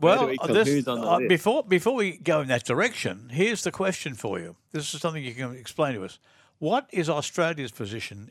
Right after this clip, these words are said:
Speaker 2: Is it, um, you know, zero by twenty ninety? No, that would be a bit far
Speaker 1: I think
Speaker 2: off, wouldn't it? <laughs> Um,
Speaker 1: Uh, where, what's our, where our
Speaker 2: I've
Speaker 1: latest goal, I think, has been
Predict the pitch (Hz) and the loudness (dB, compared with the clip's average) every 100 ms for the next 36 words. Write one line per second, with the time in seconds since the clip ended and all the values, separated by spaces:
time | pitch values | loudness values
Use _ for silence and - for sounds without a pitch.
0 | _ 202 202 196 - 185 185 175 185 202 | _ 2 2 2 4 6 6 4 -2 0
1 | 185 185 160 135 233 226 214 208 170 180 | 0 0 -2 0 2 4 6 4 4 4
2 | 165 160 156 - 202 185 175 170 170 160 | 6 4 2 -2 -2 0 0 0 0 0
3 | 175 202 226 254 262 - _ 156 208 151 | 0 0 -2 -4 -6 -18 _ 0 2 2
4 | 160 156 107 - 113 - 120 120 190 190 | 0 0 -4 -4 -14 0 4 6 6 4
5 | 214 - - - 180 - 160 _ - _ | 0 -2 -14 -8 -8 -8 -14 _ -14 _
6 | _ - - _ _ - 143 147 - 127 | _ -20 -20 _ _ 0 4 4 4 6
7 | 147 147 156 156 147 127 117 - 123 127 | 8 8 4 4 0 2 -2 -4 0 2
8 | 120 - _ - 123 123 131 139 127 - | 2 -4 _ -4 -2 2 2 2 -6 -4
9 | 107 104 101 107 104 90 - 95 95 | -2 -2 -4 -8 -10 -12 -12 -8 -8